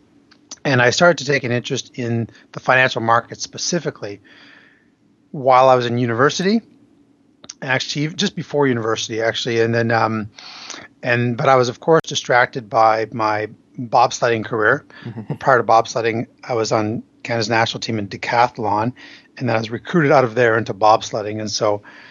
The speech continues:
Speaker 1: so that got started. So it put basically my, you know, post-university career on hold for a while, and, um, kind of achieved my first goal of being in the nineteen eighty-eight Olympic Games. And then after that, I figured we could probably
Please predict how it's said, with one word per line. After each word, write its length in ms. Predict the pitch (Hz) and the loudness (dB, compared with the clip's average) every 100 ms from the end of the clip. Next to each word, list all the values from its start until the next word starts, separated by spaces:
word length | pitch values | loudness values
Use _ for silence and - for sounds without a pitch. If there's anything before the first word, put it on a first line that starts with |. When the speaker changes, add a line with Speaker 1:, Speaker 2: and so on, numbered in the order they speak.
| - - _ | -20 -20 _
Speaker 1:
so 240 | - 139 123 | -4 0 4
that 200 | 185 - | 2 2
got 160 | 165 | 0
started. 360 | - 156 147 143 | 2 2 2 0
So 120 | 147 | -4
it 80 | 139 | -2
put 260 | 202 214 151 | 0 0 2
basically 640 | 156 156 175 165 139 131 | 0 0 -6 -4 -2 -2
my, 320 | 120 120 120 | -2 -2 0
you 340 | 120 - - 202 | -4 -8 -12 -6
know, 160 | 120 | -4
post-university 1080 | 113 - 156 127 - - 131 123 139 - 135 | -4 0 0 0 -10 -6 -2 2 2 0 -8
career 360 | - 131 123 123 | -8 0 4 4
on 120 | 113 | 4
hold 320 | 104 123 123 | 2 2 2
for 120 | - 117 | -2 -2
a 60 | |
while, 420 | 104 104 110 135 - - - - - - _ _ - | 0 2 2 2 -2 -20 -20 -20 -20 -20 _ _ -6
and, 580 | 135 123 123 117 120 - - | 0 2 4 2 0 -4 -8
um, 560 | 135 117 110 110 131 254 _ _ - - _ _ _ - 294 | 0 0 0 -2 -6 -8 _ _ -20 -20 _ _ _ -14 -8
kind 200 | - 139 | 0 2
of 180 | 117 147 254 _ _ _ | 2 -4 -20 _ _ _
achieved 380 | - - 185 156 | -10 -4 -2 2
my 100 | 135 | 0
first 400 | 117 139 135 131 | 0 0 0 0
goal 360 | - 107 110 113 | -6 -4 -2 -2
of 400 | 110 _ - 113 | -4 _ -16 -8
being 200 | 120 113 | -4 -2
in 60 | |
the 80 | 107 | -2
nineteen 340 | 110 113 123 113 | -2 -4 -6 -8
eighty-eight 380 | 110 104 117 | -8 -2 0
Olympic 340 | 127 113 110 104 | 0 -2 -6 -10
Games. 460 | 113 101 113 110 | -8 -6 -6 -4
And 180 | 117 101 | -6 -6
then 200 | 107 107 | -6 -2
after 260 | 117 117 113 | 0 -2 -2
that, 200 | 113 110 | 0 0
I 60 | |
figured 400 | 104 - 110 104 | -2 -6 -8 -8
we 160 | 107 113 | -8 -8
could 180 | 113 101 | -8 -2
probably 540 | 120 117 113 113 104 | 2 2 2 -2 -4